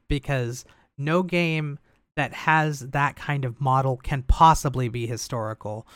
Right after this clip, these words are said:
because the economy doesn't work that way.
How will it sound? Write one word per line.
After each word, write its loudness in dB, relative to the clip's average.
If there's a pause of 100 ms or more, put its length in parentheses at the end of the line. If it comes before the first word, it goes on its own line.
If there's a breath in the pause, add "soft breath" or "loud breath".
(260 soft breath)
because -4
the -2
economy -2
doesn't -6
work -6
that -4
way. -14